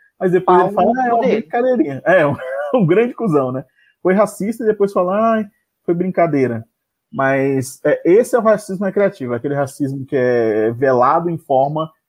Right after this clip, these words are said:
Speaker 1: de recreação, né? De brincadeira. E isso vai muito na indústria do entretenimento, tem demais. Seja, é, chamando um, um, um, falando sobre o cabelo de um homem negro, é, até o fato da sexualidade, né? "Ah, é negão, tem o pauzão."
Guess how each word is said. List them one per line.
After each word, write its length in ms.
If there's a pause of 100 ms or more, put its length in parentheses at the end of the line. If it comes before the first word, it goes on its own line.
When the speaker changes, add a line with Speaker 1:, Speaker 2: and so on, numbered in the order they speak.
(120)
Speaker 1:
de 80
recreação, 560
né? 100
De 80
brincadeira. 500 (300)
E 240
isso 400
vai 220
muito 300
na 120
indústria 400
do 100
entretenimento, 680
tem 160
demais. 540 (240)
Seja, 640 (380)
é, 640 (140)
chamando 580
um, 60
um, 840 (160)
um, 180
falando 220
sobre 160
o 20
cabelo 340
de 60
um 60
homem 160
negro, 520 (300)
é, 100
até 240
o 60
fato 240
da 80
sexualidade, 680
né? 140
"Ah, 280 (200)
é 80
negão, 480
tem 240
o 80
pauzão." 760